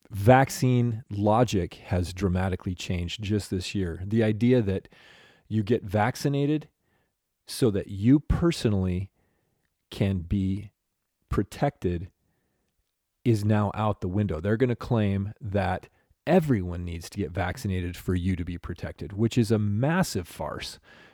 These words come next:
because the whole premise of a vaccine is that the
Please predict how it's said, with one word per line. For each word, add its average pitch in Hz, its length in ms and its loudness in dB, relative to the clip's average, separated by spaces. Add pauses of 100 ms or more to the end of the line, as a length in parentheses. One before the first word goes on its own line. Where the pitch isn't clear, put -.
(120)
because 113 260 2
the 117 160 4
whole 160 260 4
premise 165 440 2
of 104 80 0
a 104 60 0
vaccine 107 500 -2
is 101 140 -2
that 101 100 -12
the - 100 -8